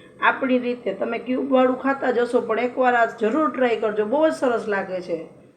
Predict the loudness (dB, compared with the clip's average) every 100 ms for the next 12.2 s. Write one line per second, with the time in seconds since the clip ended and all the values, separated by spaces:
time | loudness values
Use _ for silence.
0 | _ -4 -2 0 0 2 4 2 0 -2
1 | -4 -2 0 0 0 -2 2 2 2 0
2 | 2 2 2 2 2 2 2 2 0 0
3 | -2 -4 -12 -12 -20 -20 _ _ -8 -6
4 | -2 -2 2 2 2 2 4 4 2 -6
5 | -12 -2 2 2 0 -2 0 0 -2 -4
6 | -4 2 2 4 0 -2 -6 -8 -6 -2
7 | -2 0 -2 -2 -10 -20 -20 _ _ _
8 | _ _ _ _ _ _ _ _ -8 -4
9 | -2 -2 0 0 0 -2 0 0 -2 -2
10 | -4 0 2 2 0 -2 0 -2 0 0
11 | 2 4 4 4 4 2 0 -4 -2 0
12 | 0